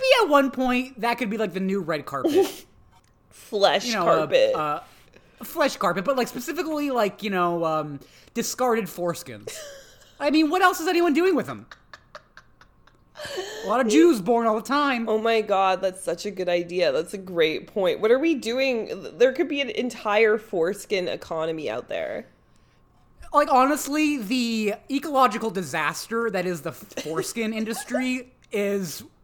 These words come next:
Speaker 1: ridiculous. They're all going to landfills, <laughs> and, you know, that's what your children are eating.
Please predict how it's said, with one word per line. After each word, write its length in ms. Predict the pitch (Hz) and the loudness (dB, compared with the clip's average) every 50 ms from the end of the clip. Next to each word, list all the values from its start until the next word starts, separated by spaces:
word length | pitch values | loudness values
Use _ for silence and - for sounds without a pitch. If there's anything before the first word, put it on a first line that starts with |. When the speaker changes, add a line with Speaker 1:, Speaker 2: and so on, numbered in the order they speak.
| _ _ - | _ _ -16
Speaker 1:
ridiculous. 920 | 156 156 175 214 185 196 175 156 - 139 120 110 101 - - - - - - _ _ _ _ - | -10 -4 -2 -2 0 0 -2 -4 -4 -8 -12 -12 -14 -16 -16 -16 -16 -16 -18 _ _ _ _ -6
They're 180 | - 180 190 208 | -2 2 4 6
all 200 | 240 285 320 294 | 8 8 8 8
going 260 | 269 320 330 359 320 | 6 4 4 4 4
to 60 | 349 392 | 4 2
landfills, 1120 | 359 349 311 311 320 294 269 - 254 233 220 214 208 202 196 196 208 190 - - - - - - - 762 762 762 719 539 | 2 4 4 6 4 4 2 2 2 2 2 2 0 -2 -4 -6 -8 -10 -10 -12 -12 -14 -2 4 4 4 4 4 0 -2
<laughs> 440 | 523 539 539 466 - - - - 392 | -2 -2 -4 -4 -4 -6 -10 -6 -2
and, 540 | 226 214 214 220 220 214 214 214 208 - - | 0 0 2 2 0 0 -2 -2 -2 -4 -4
you 120 | 233 233 | -2 0
know, 440 | 240 247 247 247 262 269 269 269 - - _ _ _ _ _ - | 0 2 2 2 2 2 0 -2 -8 -18 _ _ _ _ _ -2
that's 340 | 156 214 233 269 262 - 226 | 2 4 4 4 4 0 -4
what 140 | 269 302 269 | -4 -2 -2
your 100 | 277 - | -4 -4
children 380 | - 262 302 339 262 294 226 | -2 -2 -2 -2 -2 -2 -2
are 120 | 214 175 151 | -2 -4 -4
eating. 240 | 139 131 123 120 | -6 -10 -12 -14